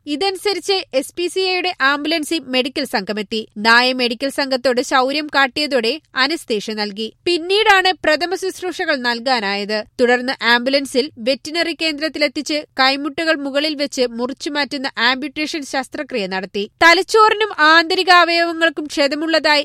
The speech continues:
എക്സ്റേ പരിശോധനയിൽ കണ്ടെത്തിയതിനാൽ നായയെ എമർജൻസി ട്രോമ കെയർ യൂണിറ്റിൽ ഇരുപത്തിനാല് മണിക്കൂർ നിരീക്ഷണത്തിലാക്കി. സീനിയർ വെറ്റിനറി സർജൻമാരായ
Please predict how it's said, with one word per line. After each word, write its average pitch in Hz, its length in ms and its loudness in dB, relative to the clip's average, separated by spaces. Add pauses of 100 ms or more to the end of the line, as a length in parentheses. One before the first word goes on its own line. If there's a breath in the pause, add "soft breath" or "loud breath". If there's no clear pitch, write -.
എക്സ്റേ 294 420 -2
പരിശോധനയിൽ 285 680 -4
കണ്ടെത്തിയതിനാൽ 254 760 -2 (120)
നായയെ 254 400 2 (100)
എമർജൻസി 262 560 -4
ട്രോമ 269 440 -2
കെയർ 277 240 -4
യൂണിറ്റിൽ 262 480 -6
ഇരുപത്തിനാല് 269 600 -4
മണിക്കൂർ 262 200 -6 (220)
നിരീക്ഷണത്തിലാക്കി. 202 880 -6 (180)
സീനിയർ 254 440 0
വെറ്റിനറി 247 500 -2
സർജൻമാരായ 247 760 -2